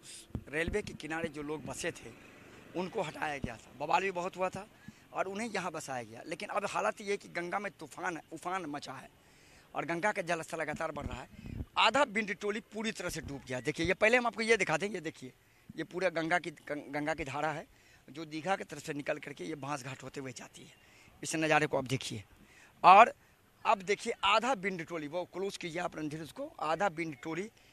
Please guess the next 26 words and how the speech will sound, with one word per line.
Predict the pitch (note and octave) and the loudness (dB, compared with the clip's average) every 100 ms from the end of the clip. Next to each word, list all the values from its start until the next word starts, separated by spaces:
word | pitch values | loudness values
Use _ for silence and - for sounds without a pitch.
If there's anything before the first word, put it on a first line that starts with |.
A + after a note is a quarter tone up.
| - - | -20 -18
डूब | C3 E3 F#3 | -6 -4 -4
चुका | E3+ F3+ | -4 0
है। | F3 | 2
लोगों | F3 E3 F3 G#3 | 2 0 0 -2
ने | A3 - - | -2 -10 -10
खाली | - E3+ G3 | 4 6 6
कर | - D3 | 2 -4
दिया | B2 C3 | -2 -6
आधा | - C#3+ D3 | -4 -6 -6
से | - | -8
ज़्यादा | C#3 C3 | -12 -14
बिंद | B2+ B2+ A#2 | -14 -14 -14
टोली। | C3 B2 - _ - - - - | -14 -16 -20 _ -20 -20 -20 -8
और | D3 | -4
लोग | F3 A3 A3+ - - - - D#3+ | 2 2 2 -4 -18 -20 0 4
आधा | F3 G#3+ | 6 4
से, | - D#3 | 0 0
आधा | F3 G3 | 0 0
से | G3+ F#3 | 0 0
ज़्यादा | F3 E3+ | 0 0
बिंद | D#3 D#3 | -2 -4
टोली | E3+ F3 | -4 -4
खाली | - D#3+ E3+ | 0 0 0
करने | - D3 D3+ | -2 -4 -6
के | C#3+ | -2
बाद | D#3 | -2